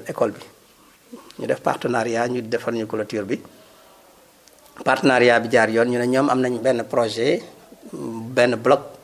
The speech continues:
euh, scientifique et technique. Bu dee am nañu espace. Ñun leen am nañu espace à l'unité six.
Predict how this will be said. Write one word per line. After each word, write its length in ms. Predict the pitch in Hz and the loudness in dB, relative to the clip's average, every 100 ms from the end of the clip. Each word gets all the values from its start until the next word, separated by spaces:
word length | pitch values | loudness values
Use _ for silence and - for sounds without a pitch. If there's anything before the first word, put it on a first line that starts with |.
| - | -6
euh, 280 | 160 127 117 | 0 0 0
scientifique 580 | - 131 127 127 - - | 2 2 2 -2 -8 -8
et 60 | - | -4
technique. 320 | 123 107 - - - - - 180 - _ _ _ _ _ _ - | -4 -4 -10 -18 -20 -20 -20 -20 -20 _ _ _ _ _ _ -18
Bu 240 | 113 123 | -4 2
dee 80 | 131 131 | 6 6
am 120 | 127 | 4
nañu 160 | 117 | 2
espace. 520 | 110 - 110 - - - _ _ _ - | 0 0 0 0 -6 -8 _ _ _ -12
Ñun 120 | 175 | -2
leen 160 | 120 160 | 0 0
am 80 | 143 | 0
nañu 160 | 147 | 0
espace 360 | 131 - 139 - | 0 2 0 0
à 100 | 120 | -2
l'unité 300 | 123 127 127 | -4 -4 -4
six. 400 | - 101 - | -4 -6 -6